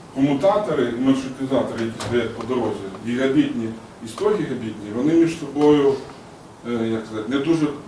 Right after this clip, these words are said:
добре спі-, е, співпрацюють. Тобто, якщо ви думаєте, що ви, е,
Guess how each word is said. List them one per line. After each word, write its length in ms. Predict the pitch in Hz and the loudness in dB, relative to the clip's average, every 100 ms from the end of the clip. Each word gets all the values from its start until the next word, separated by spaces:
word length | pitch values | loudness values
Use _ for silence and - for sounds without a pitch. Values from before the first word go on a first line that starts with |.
| - | -2
добре 300 | 139 139 127 | 0 0 -2
спі-, 280 | - - 113 | -4 -6 -8
е, 180 | 110 110 | -8 -10
співпрацюють. 720 | - 139 135 139 139 120 - - - - - - - - | -12 -14 -10 -8 -6 -6 -6 -8 -18 -20 -20 -20 -20 -14
Тобто, 240 | 117 - 131 | -12 -4 2
якщо 280 | - 170 | 4 6
ви 100 | 170 | 6
думаєте, 500 | 170 185 165 143 139 | 6 6 6 4 0
що 140 | 120 135 | -2 0
ви, 240 | 147 147 - - - - - - - - 117 | 4 4 2 -10 -16 -18 -18 -20 -18 -8 0
е, 420 | 123 120 117 104 | 0 2 0 -2